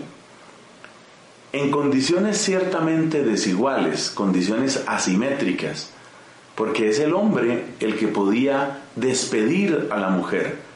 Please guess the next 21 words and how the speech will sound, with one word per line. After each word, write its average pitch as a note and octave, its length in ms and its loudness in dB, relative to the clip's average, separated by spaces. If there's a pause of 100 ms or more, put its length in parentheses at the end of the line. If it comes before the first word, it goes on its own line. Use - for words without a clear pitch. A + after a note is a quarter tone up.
(440)
Más C#3+ 320 0
que F#3 160 -2
divorcio C3+ 560 2
en G#2 60 0
el G2 120 0
sentido B2 480 2
que C#3 100 2
nosotros A2+ 420 0
lo C3 60 2
entendemos G2+ 580 0
hoy, G#2 300 2 (920)
la A2+ 320 2
ley C3+ 220 2
de F#3 120 2
Moisés C#3+ 480 2
lo D#3 100 2
que A#2+ 120 2
permitía A2 760 2
era C3+ 480 0 (140)
al G#2+ 180 0
hombre D3 540 2